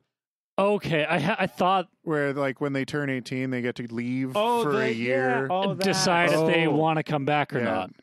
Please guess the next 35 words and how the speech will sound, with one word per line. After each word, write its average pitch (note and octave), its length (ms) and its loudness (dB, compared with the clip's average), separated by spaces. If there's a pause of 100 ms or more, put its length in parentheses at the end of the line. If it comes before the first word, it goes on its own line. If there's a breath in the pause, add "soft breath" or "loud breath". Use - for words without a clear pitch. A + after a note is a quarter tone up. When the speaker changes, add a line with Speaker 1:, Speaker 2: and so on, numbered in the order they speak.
(240)
Speaker 2:
And B2+ 180 -6
just D3 300 -4
sort B2+ 180 -4
of A#2+ 60 -8
go A#2+ 160 -4
wild A2 420 -4
for C3 160 -8
a A#2 60 -4
bit. A#2+ 220 -4 (260)
Speaker 3:
Oh, E3 140 0
yeah, E3+ 260 -6
just C#3+ 240 -10
explore C#3+ 500 -6
the C3+ 100 -6
world C3 300 -6
outside B2 540 -10
their A#2+ 160 -10
world A#2 380 -12
kind A#2 180 -20
of A#2 80 -20
thing. A2+ 240 -18 (460)
Speaker 1:
So, F3+ 120 -2
I F3 160 2
mean, E3+ 440 0 (220)
I, F3+ 200 0
I'm F3+ 160 0
just G#3 180 0
not G#3+ 200 0
even F#3+ 180 0
sure F3+ 240 0
how D#3+ 200 2
this E3 180 0
concept D#3 640 -2
would B2+ 120 -2
work G#2+ 520 -2